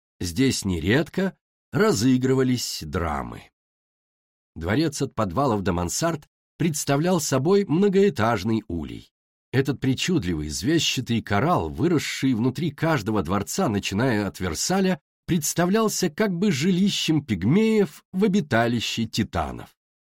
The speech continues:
Коридоры, альковы, ниши, тайники — все это были укромные уголки,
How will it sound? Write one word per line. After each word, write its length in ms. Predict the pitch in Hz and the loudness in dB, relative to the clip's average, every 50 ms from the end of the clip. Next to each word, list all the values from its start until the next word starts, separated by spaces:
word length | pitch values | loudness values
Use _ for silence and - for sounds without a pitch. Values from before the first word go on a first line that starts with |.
| _ _ _ - | _ _ _ 0
Коридоры, 580 | - 104 104 104 85 101 123 131 104 80 76 | 0 2 2 2 2 2 2 2 2 0 0
альковы, 540 | 80 85 90 87 - 127 143 151 120 87 69 | 0 -2 -2 -2 -2 -2 0 0 0 0 -2
ниши, 500 | 73 85 110 151 190 139 - - - - - | -2 0 2 4 2 2 0 -2 -8 -10 -6
тайники — 640 | - 104 98 101 104 107 101 - - 226 170 - - _ _ _ _ _ _ | -2 0 2 2 2 2 0 0 0 0 0 0 -2 _ _ _ _ _ _
все 300 | - - - - 175 - - - | -8 -4 0 0 0 -2 0 0
это 300 | 175 202 202 - 202 202 | 2 2 2 2 2 2
были 240 | 170 190 208 190 | 2 2 2 4
укромные 760 | 202 208 202 151 - 143 180 196 170 147 139 139 135 131 131 | 4 2 2 0 0 0 2 4 4 4 4 4 4 4 2
уголки, 640 | 131 - 113 98 95 90 87 - - - 220 220 196 | 0 -2 -2 0 0 0 -2 -2 -2 0 0 0 0